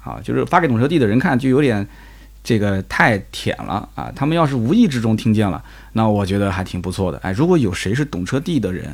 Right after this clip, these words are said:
或者是员工的话，哎，你偷偷的假装不经意的把它发到朋友圈，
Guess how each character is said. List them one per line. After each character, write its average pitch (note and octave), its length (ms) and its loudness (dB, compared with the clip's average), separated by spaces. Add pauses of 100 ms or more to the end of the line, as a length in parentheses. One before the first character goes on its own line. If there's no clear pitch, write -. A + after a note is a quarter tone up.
(100)
或 A#2+ 100 0
者 G#2+ 80 -2
是 G#2+ 220 -2 (280)
员 A2 220 6
工 E3 180 4
的 D3+ 80 2
话， F#2+ 160 -2 (180)
哎， A2+ 140 -2
你 G#2+ 120 0
偷 - 200 0
偷 A#3+ 200 2
的 A2 100 2
假 - 220 -4
装 E3 160 2
不 A3 120 -2
经 A#3 220 6
意 A#3+ 100 6
的 G#2 120 0
把 - 100 -6
它 G2+ 80 -6
发 - 140 0
到 D#3+ 100 0
朋 A2 140 0
友 D#3 100 4
圈， F3+ 240 2